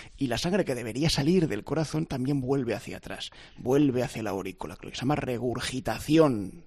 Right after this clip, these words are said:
mitral. Y en estos casos se produce, un, en algunos casos, un grave deterioro de nuestra capacidad cardíaca, una insuficiencia cardíaca,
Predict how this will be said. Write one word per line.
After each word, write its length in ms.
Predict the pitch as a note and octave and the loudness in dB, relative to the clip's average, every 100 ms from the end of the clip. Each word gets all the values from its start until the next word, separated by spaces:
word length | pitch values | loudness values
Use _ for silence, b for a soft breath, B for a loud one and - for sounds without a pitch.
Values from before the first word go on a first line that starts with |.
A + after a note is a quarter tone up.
| - | -12
mitral. 640 | B2 A#2 B2+ - G#2 G2+ B B B B - | -4 -2 -2 -2 -6 -6 B B B B -10
Y 140 | B2 | -2
en 60 | F3 | 2
estos 220 | - G#3+ | 4 2
casos 240 | E3+ G#3+ | 2 2
se 80 | G3 | 2
produce, 380 | - A#2+ - F#3+ | 0 -4 -2 -2
un, 640 | G#3 - - - - F#2 - | 0 -2 -6 -14 -16 -14 -10
en 120 | A#2 | -8
algunos 300 | A#2 A2+ C3 | -6 -4 -2
casos, 240 | - D#3+ F#3+ | -2 0 0
un 240 | C#3+ A2+ | 0 0
grave 400 | A2 A#2+ A#2 - - | -2 -2 -2 -4 -4
deterioro 640 | C#3+ A#2 G2+ C#3 D#3+ - - | -2 -2 2 4 2 0 -10
de 240 | C#3+ G#2+ | -6 -4
nuestra 420 | - G#2+ G#2+ G#2 | -2 -4 -2 -6
capacidad 480 | - A2+ - G2+ G2+ | -4 -4 -2 -2 -2
cardíaca, 540 | G2 G#2 C3+ - D3+ B B | -4 -2 0 0 -2 B B
una 160 | D3+ C#3 | 2 4
insuficiencia 1160 | C3+ B2+ - B2+ A#2 A#2 C3 E3 D3 - A#2+ A2 | 4 2 -2 -4 -6 -4 2 4 2 -2 -4 -4
cardíaca, 580 | G#2+ G2 A2+ D#3+ - | -6 -6 -4 -4 -4